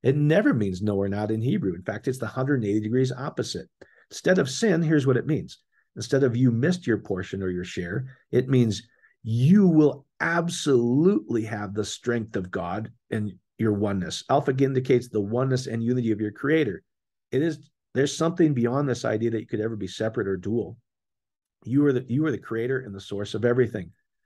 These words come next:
Left represents the creation of something from nothing. In the unseen realm, guys, there appears to be nothing there.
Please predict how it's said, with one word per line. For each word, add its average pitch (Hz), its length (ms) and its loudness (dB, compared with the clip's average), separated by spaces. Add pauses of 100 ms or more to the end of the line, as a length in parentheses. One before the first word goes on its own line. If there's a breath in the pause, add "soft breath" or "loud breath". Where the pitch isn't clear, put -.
(140)
Left 127 340 0
represents 135 560 2
the 113 100 -4
creation 107 380 -4
of 110 80 -4
something 90 340 -10
from 127 140 0
nothing. 127 380 0
In 101 100 -8
the 107 120 -2
unseen 151 460 2
realm, 90 300 -2
guys, 87 340 -8
there 92 120 -2
appears 131 200 0
to 127 80 -4
be 117 80 2
nothing 101 380 -2
there. 131 320 -2